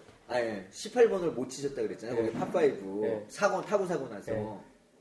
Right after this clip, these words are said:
Speaker 1: 난 십팔, 같이, 제가 앞팀이었거든.
Speaker 2: 네, 네.
Speaker 1: 그 얘기 들어서 이제 저번 타고 사고 나서 들어오신데, 난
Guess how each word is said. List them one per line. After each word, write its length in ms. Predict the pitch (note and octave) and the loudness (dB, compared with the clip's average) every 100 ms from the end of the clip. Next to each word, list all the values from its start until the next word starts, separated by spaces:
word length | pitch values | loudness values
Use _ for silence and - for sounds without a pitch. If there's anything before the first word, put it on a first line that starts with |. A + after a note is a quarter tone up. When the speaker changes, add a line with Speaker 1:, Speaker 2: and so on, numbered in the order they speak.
| - - - - - _ _ _ | -20 -20 -20 -20 -20 _ _ _
Speaker 1:
난 240 | A2+ B2+ A2+ - | -8 -8 -10 -14
십팔, 340 | - A3+ G#3+ | -4 2 2
같이, 520 | - F3 - B3 E3+ | 2 -2 2 2 4
제가 260 | - F#3 C3+ | 4 4 2
앞팀이었거든. 580 | C#3+ C4 C4+ - C#3 A#2 | 0 0 2 2 0 -2
Speaker 2:
네, 140 | B2 | -2
네. 260 | A#2 A2+ G#2 | 0 -2 2
Speaker 1:
그 120 | F3+ | 6
얘기 180 | F3 F3+ | 8 8
들어서 220 | E3+ D3+ | 4 2
이제 300 | D3 D3 D#3+ - | 0 0 -2 0
저번 300 | D#3+ E3 E3 - - | 2 2 -2 -14 -12
타고 220 | A3+ B3 | -4 -2
사고 200 | A3+ G3+ | 2 2
나서 200 | F3+ F3+ | 4 0
들어오신데, 440 | F3 D#3 D#3 C#3+ B2+ - - - | 2 2 2 0 -6 -6 -18 -4
난 300 | E3 - | -2 -2